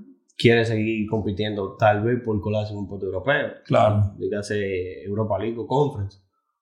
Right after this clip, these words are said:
Speaker 1: O, o tener la tranquilidad de librarse del descenso.
Speaker 2: De librarse, claro.
Speaker 1: Que en eso era que estaba la temporada pasada.
Speaker 2: Claro.
Speaker 1: Y, o sea,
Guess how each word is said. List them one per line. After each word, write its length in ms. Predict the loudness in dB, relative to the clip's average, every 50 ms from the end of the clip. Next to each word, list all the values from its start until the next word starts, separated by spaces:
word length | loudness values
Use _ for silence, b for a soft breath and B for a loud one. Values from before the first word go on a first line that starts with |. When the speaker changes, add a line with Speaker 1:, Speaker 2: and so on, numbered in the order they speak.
| _ _ _
Speaker 1:
O, 340 | 4 4 6 6 6 4 4
o 180 | 4 2 2
tener 260 | 2 2 2 4 6
la 80 | 6 6
tranquilidad 580 | 6 4 2 2 2 2 2 4 6 6 6 6
de 240 | 6 6 6 6 6
librarse 460 | 6 4 4 4 2 2 2 2 2
del 100 | 2 2
descenso. 380 | 0 0 0 2 2 4 4 4
Speaker 2:
De 80 | 4 2
librarse, 360 | 4 4 4 4 4 2 -2
claro. 200 | 0 2 2 4 4
Speaker 1:
Que 60 | 4
en 60 | 2
eso 160 | 2 2 2
era 80 | 0 0
que 80 | 0
estaba 260 | 2 2 2 2 2 2
la 60 | 2
temporada 380 | 2 2 0 0 0 0 0 0
pasada. 500 | 0 0 0 0 0 -2 -4 -6 -8 -2
Speaker 2:
Claro. 380 | 4 6 6 6 6 4 2 0 -2 -6 _ _ b b b b b b b 6
Speaker 1:
Y, 680 | 8 8 10 8 6 6 4 4 2 2 0 -4 -10 -16 _
o 340 | _ _ _ _ _ _
sea, 280 | 4 6 8 8 8 6